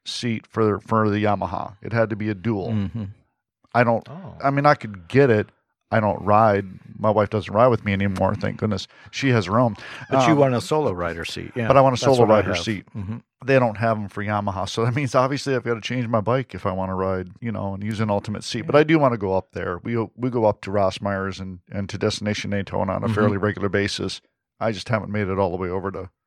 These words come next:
Speaker 1: I usually get stuck at J P.
Speaker 2: Yes.
Speaker 1: J P Cycle.
Speaker 2: <laughs>
Speaker 1: I get stuck there for
Speaker 2: Well, they
Speaker 1: for
Speaker 2: have
Speaker 1: that.
Speaker 2: everything you need.
Speaker 1: They have everything we need. Are there places that you haven't gone that you're planning on going yet? East Coast, up to Maine, that kind of thing?
Speaker 2: Well, speaking of the Iron Butt Association,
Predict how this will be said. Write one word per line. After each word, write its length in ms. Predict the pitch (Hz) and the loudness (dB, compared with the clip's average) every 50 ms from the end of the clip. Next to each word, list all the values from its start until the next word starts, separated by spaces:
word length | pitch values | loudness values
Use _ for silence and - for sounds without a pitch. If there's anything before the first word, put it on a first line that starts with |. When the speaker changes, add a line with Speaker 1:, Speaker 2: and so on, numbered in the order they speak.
| _ _ _ _ _ | _ _ _ _ _
Speaker 1:
I 60 | - 131 | -4 -4
usually 220 | 135 127 120 131 | -2 -2 -4 -6
get 100 | 113 107 | -6 -6
stuck 260 | - - 123 104 - | -4 -4 -4 -4 -4
at 80 | - 98 | -8 -10
J 180 | 92 104 87 | -8 -8 -8
P. 240 | - - 107 98 - _ _ _ _ _ _ _ _ _ - | -8 -10 -12 -14 -14 _ _ _ _ _ _ _ _ _ -2
Speaker 2:
Yes. 220 | 123 117 113 - | 0 0 0 0
Speaker 1:
J 80 | - 127 | -2 -4
P 120 | 107 117 | -4 -2
Cycle. 340 | 110 - 170 107 101 196 175 - _ - | 0 2 2 2 2 0 -4 -4 _ -18
Speaker 2:
<laughs> 160 | 151 - - | -18 -8 -4
Speaker 1:
I 100 | - 143 | -4 -2
get 120 | 131 135 - | -2 -4 -6
stuck 280 | - - - 123 - - | -4 -2 -2 -2 -2 -2
there 220 | - 110 98 101 92 | -4 -2 -2 -2 -4
for 260 | - - 104 92 92 | -8 -10 -10 -6 -4
Speaker 2:
Well, 100 | - 208 | -2 0
they 80 | 160 117 | 2 4
Speaker 1:
for 60 | 107 | 4
Speaker 2:
have 80 | 120 117 | 6 6
Speaker 1:
that. 40 | 123 | 6
Speaker 2:
everything 360 | 123 117 123 113 - 135 127 | 6 4 4 2 2 0 0
you 80 | 131 139 | 0 -2
need. 360 | 151 175 240 254 - - - - | -2 -4 -6 -8 -10 -14 -14 -12
Speaker 1:
They 100 | - 107 | -10 -8
have 180 | 95 92 101 87 | -6 -4 -4 -4
everything 400 | 101 98 82 90 - - 90 90 | -4 -6 -6 -8 -12 -12 -12 -10
we 80 | 92 95 | -10 -8
need. 340 | 95 95 95 90 87 - - _ _ _ _ _ _ _ _ _ _ - | -8 -8 -10 -10 -12 -14 -20 _ _ _ _ _ _ _ _ _ _ 0
Are 120 | 123 123 | 0 0
there 140 | 107 127 123 | 0 -2 -6
places 560 | - - 170 180 196 - - 190 185 156 113 | -4 -2 -2 -2 -2 -2 -6 -6 -6 -6 -6
that 140 | 127 120 - | -8 -8 -6
you 160 | 139 135 127 | -4 -4 0
haven't 340 | 123 139 131 139 135 - 117 | 2 2 2 2 0 -4 -6
gone 280 | 113 123 123 123 117 | -4 -2 -2 -2 -2
that 140 | 117 107 - | -4 -6 -8
you're 80 | - 110 | -10 -10
planning 360 | - - 110 107 107 107 104 | -8 -6 -6 -4 -4 -4 -4
on 120 | 104 101 | -6 -6
going 280 | 92 90 95 95 - - | -6 -6 -6 -6 -6 -8
yet? 160 | 92 - - - | -10 -10 -10 -8
East 220 | - 120 127 - | -6 -6 -6 -4
Coast, 420 | - 143 143 156 156 - - - - _ _ - | -2 0 0 0 -2 -6 -12 -14 -16 _ _ -12
up 160 | - - - | -12 -10 -8
to 300 | - 135 123 120 117 113 | -6 -4 -4 -4 -4 -4
Maine, 720 | 110 120 123 131 135 139 139 139 139 135 131 127 117 110 | -4 -4 -4 -4 -6 -6 -8 -8 -10 -10 -10 -12 -12 -10
that 120 | 117 117 113 | -12 -10 -8
kind 140 | - 131 | -8 -8
of 60 | 127 - | -6 -6
thing? 160 | 143 147 151 - - | -8 -10 -10 -6 -2
Speaker 2:
Well, 340 | 139 120 120 120 - - - | 2 2 2 2 0 -4 -10
speaking 440 | - - - 160 156 - 175 143 | -12 -4 -2 -2 0 0 2 2
of 80 | 135 123 | 2 2
the 80 | 117 98 | 2 0
Iron 260 | 104 113 117 117 107 | 0 0 0 0 0
Butt 200 | 95 107 107 98 | 0 0 0 -2
Association, 920 | 98 - - 95 90 - - 95 92 87 80 80 - - 95 92 90 85 | -2 -4 -6 -8 -8 -8 -8 -8 -8 -6 -6 -8 -8 -8 -8 -8 -10 -10